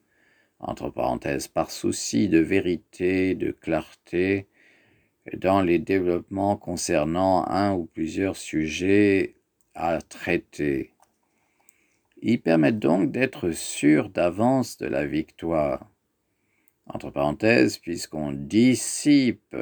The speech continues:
d'avance la plupart des malentendus en les anticipant. Donc de vaincre, et là la suite sera après le paragraphe suivant. Vinci en italien signifie gagne,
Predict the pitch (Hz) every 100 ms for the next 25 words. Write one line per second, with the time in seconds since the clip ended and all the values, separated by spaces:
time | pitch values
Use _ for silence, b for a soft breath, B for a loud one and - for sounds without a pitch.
0 | - 64 98 110 113 127 113 92 - -
1 | 113 104 - - 101 82 78 71 71 80
2 | 85 - 95 104 117 120 110 - b b
3 | b b - 85 90 101 95 110 117 -
4 | 117 107 101 - - 80 - _ _ _
5 | _ _ _ _ _ _ _ _ _ _
6 | _ _ - - 120 127 98 113 117 101
7 | 110 143 185 175 - - 80 - _ _
8 | 87 92 117 127 113 - 135 127 - 104
9 | 104 - 113 110 87 87 90 98 - -
10 | 80 78 - _ _ _ _ _ _ _
11 | _ _ _ _ - - - - - 113
12 | 139 117 - 131 104 104 110 120 147 123
13 | 113 120 113 127 117 101 110 98 82 62
14 | 50